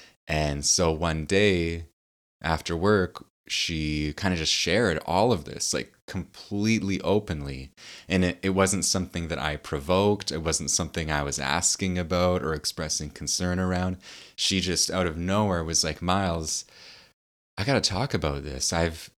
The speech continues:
I, there's guys who come into work and they flirt with me, and I, like, have been playing with that. And something about it feels wrong because now I'm with you and I wanna be with you,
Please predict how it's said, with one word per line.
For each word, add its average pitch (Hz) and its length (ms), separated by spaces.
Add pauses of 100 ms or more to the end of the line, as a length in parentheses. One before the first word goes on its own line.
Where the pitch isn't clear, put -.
(240)
I, 92 140
there's 92 280
guys 90 340
who 110 80
come 98 220
into 92 240
work 92 420
and 80 120
they 78 100
flirt 107 360
with 85 200
me, 78 340 (420)
and 82 120
I, 90 80
like, 92 320
have 92 180
been 90 200
playing 101 500
with 73 200
that. 67 300 (460)
And 87 140
something 95 480
about 85 300
it 80 100
feels 90 960
wrong 82 720 (460)
because 92 320
now 90 520 (400)
I'm 90 200
with 82 200
you 113 320
and 78 100
I 73 80
wanna 110 320
be 85 180
with 76 260
you, 71 380